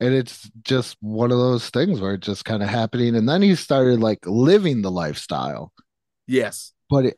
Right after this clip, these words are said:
Speaker 1: as he's living the lifestyle, he, how he's funding his lifestyle, 'cause you're probably thinking, "Well, how is he doing this?" He's using the Islanders' money.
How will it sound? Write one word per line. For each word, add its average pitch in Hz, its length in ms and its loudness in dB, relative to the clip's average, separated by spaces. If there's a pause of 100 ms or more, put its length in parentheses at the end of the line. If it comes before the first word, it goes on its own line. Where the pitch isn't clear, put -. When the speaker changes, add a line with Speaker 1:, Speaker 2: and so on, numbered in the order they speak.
(100)
Speaker 1:
as 160 300 4
he's 165 220 2
living 202 460 4
the 123 100 2
lifestyle, 104 460 -2
he, 123 280 -2 (340)
how 151 180 2
he's 135 160 4
funding 226 400 4
his 139 160 2
lifestyle, 175 500 0
'cause 127 180 -4
you're 123 100 -4 (260)
probably 180 240 2
thinking, 127 320 -4
"Well, 120 260 -2 (500)
how 196 140 4
is 147 120 4
he 131 100 2
doing 175 280 6
this?" - 340 -6
He's 202 220 4
using 226 300 6
the 175 100 6
Islanders' 151 560 2
money. 127 340 -2